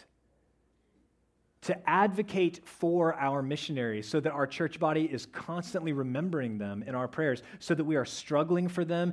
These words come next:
and laboring for them just as they are for us.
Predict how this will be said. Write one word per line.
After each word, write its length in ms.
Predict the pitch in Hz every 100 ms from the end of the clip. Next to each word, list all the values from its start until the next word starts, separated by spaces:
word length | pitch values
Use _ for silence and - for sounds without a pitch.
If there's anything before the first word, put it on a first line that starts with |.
| 175 -
and 160 | 127
laboring 500 | 120 131 170 175 180
for 140 | 175 165
them 220 | 170 165 -
just 320 | 120 156 156 151
as 80 |
they 120 | 135 139
are 140 | 139
for 180 | 135 131
us. 440 | 123 - - -